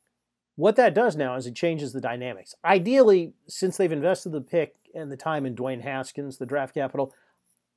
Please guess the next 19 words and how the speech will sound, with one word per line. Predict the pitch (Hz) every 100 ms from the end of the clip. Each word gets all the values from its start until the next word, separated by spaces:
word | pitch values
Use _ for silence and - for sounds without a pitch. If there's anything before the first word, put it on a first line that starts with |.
| _ -
I | 151 214
would | 196
like | 165 165 151
to | 139
see | - - 143 143 139 160 _ -
Dwayne | 135 160 147 139
Haskins | 151 147 - 135 107
buy | 120 127 120
in | 110 107
on | 127 127
learning | 135 131 135
everything | 175 208 185
he | 147
can | 175 151
from | 135 123
Alex | 120 120
Smith | - 151 127
for | -
another | 127 131 131 131 123